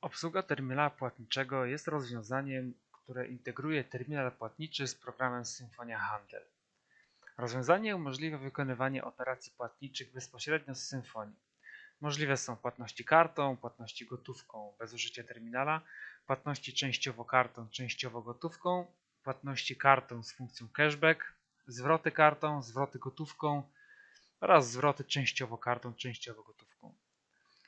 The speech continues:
Dodatek jest ponadto wyposażony w funkcję automatycznego generowania określonych dokumentów płatności po zakończonej transakcji.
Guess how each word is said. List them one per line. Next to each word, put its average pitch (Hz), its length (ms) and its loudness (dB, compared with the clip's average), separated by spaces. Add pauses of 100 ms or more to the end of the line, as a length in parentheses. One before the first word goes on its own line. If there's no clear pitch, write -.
(160)
Dodatek 170 540 4 (120)
jest 156 220 -2
ponadto 143 380 0
wyposażony 127 560 -6
w - 40 -16
funkcję 127 420 -10
automatycznego 127 720 -6
generowania 123 640 -4
określonych 143 540 -10
dokumentów 127 600 -10
płatności 139 600 -10
po 143 140 -4
zakończonej 117 600 -8
transakcji. 110 640 -8